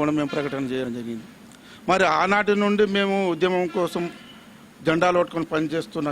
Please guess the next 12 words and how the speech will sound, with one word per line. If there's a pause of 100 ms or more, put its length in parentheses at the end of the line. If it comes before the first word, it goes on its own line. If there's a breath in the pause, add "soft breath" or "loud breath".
(120)
కార్యకర్తలకు (480 loud breath)
ఒక
సామాజిక
వర్గాల, (120)
సామాజిక
వర్గాలుగా (1040 loud breath)
ఆ (120)
ప్రతిపాదనతోటి (100)
జనాభా
తమాషా
ప్రకారం
కానీ,